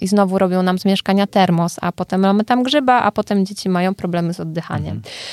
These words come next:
Speaker 1: Więc ja nie do końca jestem piewcą tego, że my musimy ciągle budować. Ja bym strasznie chciała, żebyśmy się przyjrzeli swoim miastom i zaczęli nimi tak zarządzać, żebyśmy musieli przebudowywać, przetwarzać, uzupełniać, zmieniać funkcje.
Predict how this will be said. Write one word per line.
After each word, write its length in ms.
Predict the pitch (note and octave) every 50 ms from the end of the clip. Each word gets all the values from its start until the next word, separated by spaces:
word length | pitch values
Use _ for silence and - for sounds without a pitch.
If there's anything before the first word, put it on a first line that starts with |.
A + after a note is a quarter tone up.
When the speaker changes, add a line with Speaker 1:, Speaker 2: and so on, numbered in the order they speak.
| - - - - -
Speaker 1:
Więc 460 | G3+ G3+ G#3 G#3+ G#3+ G#3+ - - - -
ja 100 | G#3+ G#3+
nie 140 | G#3+ A3+
do 120 | A3 G3+ A3
końca 360 | - - C4 C#4 D4+ C#4+ C4
jestem 240 | A#3+ - - A3+ A3
piewcą 400 | - B3 A3+ G#3+ - - A3+ G#3
tego, 260 | - A3+ G#3+ G3+ G#3
że 100 | G#3 G#3
my 120 | G#3 G#3
musimy 380 | G#3 G3 G3 - - G#3+ G3 F#3+
ciągle 360 | - - G3+ F#3+ F3+ F3+ F3
budować. 560 | F3 F#3 F3 F3+ F3+ E3+ E3 - - - -
Ja 80 | - F#3
bym 140 | F#3 G3+ G3+
strasznie 400 | - - A3 G#3+ F#3+ - G#3+ G#3
chciała, 280 | G3 - A3+ G#3 G3+
żebyśmy 420 | G3+ G3+ F#3+ G3 G3+ G3+ - G3+ G3
się 120 | - G3+
przyjrzeli 520 | - - - G3+ G3 F#3+ G3+ G3+ G3+ G3+ G3
swoim 300 | - - - F#3+ F#3+ F#3+
miastom 580 | F#3+ F#3 F#3+ F#3 - - - A3 A#3 B3 C4 F3+ - - - - - - - - -
i 80 | - G#3
zaczęli 340 | G3+ G#3 G#3 - G#3+ G#3+ G#3+
nimi 200 | G#3+ G#3+ G#3+ G3+
tak 200 | - G#3+ G#3 G3+
zarządzać, 500 | G3+ G3+ G3+ G#3 G3+ G3+ G3+ G#3 G3+ -
żebyśmy 400 | G3+ G3 G3 G3+ - - G3+ G#3
musieli 540 | G3+ G3 - - G3+ G3 F#3+ G3+ G3+ G3 - - - - - - _ _
przebudowywać, 1160 | - - - - B3 A3 G#3 A3 G3 G3 G3 F#3+ F#3 G3 F#3+ F#3+ G3 G#3+ G#3 G#3+ B3 C4+ - -
przetwarzać, 800 | - - - G#3 - - - G#3+ F#3+ F#3+ G3 F#3+ F3+ - -
uzupełniać, 640 | - F#3+ - G3 - - G3+ G3 G3+ G3 F#3 F#3 F#3
zmieniać 360 | - F#3+ F#3 F#3 F#3 - -
funkcje. 540 | - C#4 C4 B3+ - - - G3 G3 G3